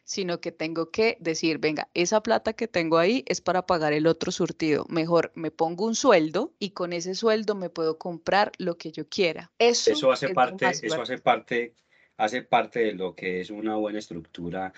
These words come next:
Speaker 2: desde el punto de vista financiero, ¿cierto? Digamos, eh, poder también enseñarle a, a esas personas, eh, que deben de tener, digamos, entre comillas, una mini administración financiera en cualquier tipo de negocios. Puede ser una venta de cremas, puede ser una tienda,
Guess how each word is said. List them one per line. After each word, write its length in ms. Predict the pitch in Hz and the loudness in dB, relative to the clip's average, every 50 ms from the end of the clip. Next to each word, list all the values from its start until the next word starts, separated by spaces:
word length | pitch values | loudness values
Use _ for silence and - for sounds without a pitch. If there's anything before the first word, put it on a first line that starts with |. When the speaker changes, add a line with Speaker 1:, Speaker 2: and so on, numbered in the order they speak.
| - - _ - | -20 -20 _ -8
Speaker 2:
desde 200 | - 92 87 87 | -8 -6 -4 -4
el 80 | 85 | -6
punto 240 | 80 - 85 80 - | -6 -8 -6 -2 -2
de 80 | 104 90 | -2 -2
vista 220 | 85 - - 104 | -2 -4 -6 -4
financiero, 600 | - 101 82 78 73 73 - 123 131 92 82 82 | -4 -4 -4 -4 -6 -2 0 0 2 0 0 -2
¿cierto? 420 | - - 82 - - - 87 80 - _ _ - | -2 -2 -2 -2 -2 -6 -10 -10 -10 _ _ -8
Digamos, 500 | - 98 92 90 98 107 113 110 - - - - - _ - | -6 -4 -4 -2 0 -2 -2 -2 -4 -12 -20 -20 -20 _ -10
eh, 140 | - 92 87 | -8 -8 -6
poder 380 | 80 - 104 98 95 101 101 95 | -4 -2 -2 0 0 0 -2 -4
también 280 | - 123 120 120 117 | -4 -2 0 0 0
enseñarle 600 | 117 107 - 95 92 92 90 87 98 107 107 110 | 0 0 -2 -2 0 0 0 0 0 0 0 0
a, 200 | - 95 95 90 - | 2 0 -2 -2 -4
a 60 | 95 | -6
esas 240 | 92 107 107 107 - | -6 -4 -4 -6 -2
personas, 760 | - 104 95 87 - - 90 82 85 92 101 104 - - _ _ _ _ _ _ _ _ - - | -2 -2 -2 0 -2 -2 -2 -2 -2 -4 -4 -6 -8 -12 _ _ _ _ _ _ _ _ -20 -12
eh, 300 | - 90 87 87 87 85 - | -8 -6 -4 -2 -2 -4 -2
que 120 | - 92 90 | -2 -2 0
deben 200 | 87 92 101 107 | 0 0 -2 -4
de 120 | 104 90 | -6 -6
tener, 400 | - - 87 87 87 87 87 85 | -8 -6 -4 -2 -2 -2 -4 -4
digamos, 500 | 87 98 101 104 101 104 104 107 - - _ - - _ _ _ _ - | -6 -4 -4 -2 -2 -2 -4 -6 -6 -10 _ -20 -20 _ _ _ _ -8
entre 300 | - 87 82 80 90 85 | -6 -6 -4 -2 -4 -4
comillas, 460 | - - 82 82 85 82 104 107 104 | -4 -4 -4 -4 -4 0 0 0 0
una 260 | 107 107 107 107 107 107 | 0 0 0 0 0 0
mini 460 | 104 95 92 95 92 87 85 87 87 | 0 -2 -2 0 -2 -2 -2 -2 -2
administración 880 | 87 87 85 - - 90 85 85 80 - - 90 85 80 85 82 80 | -2 -4 -6 -6 -6 -4 -4 -4 -6 -6 -2 -2 -2 -2 -2 -8 -6
financiera 760 | 80 110 107 107 101 92 85 - 90 85 80 82 92 107 - _ _ _ _ _ _ _ | -2 -2 -2 -2 -2 -2 -4 -4 -2 -2 -2 -2 -2 -4 -6 _ _ _ _ _ _ _
en 120 | - 87 80 | -8 -6 -6
cualquier 400 | 80 - 80 - - - 78 - | -4 -6 -8 -6 -6 -6 -6 -4
tipo 240 | - 101 80 - 107 | -4 -6 -4 -2 -4
de 60 | 92 | -2
negocios. 400 | 85 85 80 82 80 82 80 78 | -2 0 0 0 0 -2 -6 -8
Puede 200 | - - 85 78 | -6 -4 -4 -2
ser 140 | 80 87 82 | -2 -2 -2
una 160 | 82 87 87 | -2 -4 -4
venta 260 | 85 85 85 82 90 | -4 -4 -4 -4 -6
de 80 | 85 80 | -6 -6
cremas, 400 | - - 90 87 90 90 82 - | -6 -4 -4 -2 -2 -4 -8 -10
puede 320 | _ - 85 80 78 80 | _ -10 -8 -6 -6 -4
ser 240 | 82 - 85 85 82 | -2 -2 0 0 0
una 280 | 80 82 82 85 82 82 | 0 -2 -2 -2 -4 -4
tienda, 500 | - 92 87 87 82 85 85 87 85 | -2 0 0 2 2 2 2 0 -2